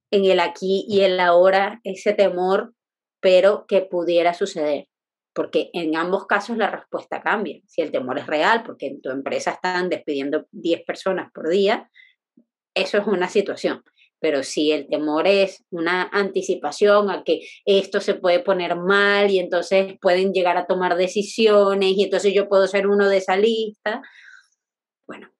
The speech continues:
son dos situaciones completamente diferentes, ¿no? Entonces, creo que por allí puede,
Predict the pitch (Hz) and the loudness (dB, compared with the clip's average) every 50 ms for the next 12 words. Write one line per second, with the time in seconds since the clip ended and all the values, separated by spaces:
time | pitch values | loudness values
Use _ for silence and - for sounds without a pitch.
0 | _ _ _ - _ _ _ _ _ - - - 240 214 208 208 220 233 233 - | _ _ _ -20 _ _ _ _ _ -14 -4 -2 0 2 2 4 2 2 2 0
1 | 247 233 220 208 - 170 170 190 202 - 220 208 - 170 165 175 180 185 180 180 | -2 -2 -2 -2 -2 -4 -4 -4 -4 -4 -4 -4 -2 -2 -2 -2 -2 -2 -4 -4
2 | 175 - 196 185 175 175 - 156 127 - - - - - _ - - _ 190 208 | -2 0 0 0 -2 -4 -8 -12 -12 -12 -12 -16 -20 -20 _ -20 -16 _ -4 -2
3 | 240 240 208 190 175 - 226 226 226 226 - - - - - _ _ _ 202 202 | -2 0 -2 -4 -4 -2 -2 -4 -4 -4 -10 -16 -20 -20 -20 _ _ _ 0 2
4 | 202 226 233 - - - _ _ _ _ _ _ _ _ _ _ _ _ _ - | 2 2 0 -2 -6 -16 _ _ _ _ _ _ _ _ _ _ _ _ _ -20
5 | 196 - _ _ - 202 196 185 185 185 180 196 208 220 240 233 - _ _ _ | -20 -20 _ _ 2 4 4 4 4 2 2 0 0 0 0 -4 -8 _ _ _
6 | - 185 180 180 196 202 214 214 190 165 156 156 165 - - | 0 2 4 4 4 4 4 4 2 0 0 -4 -6 -10 -12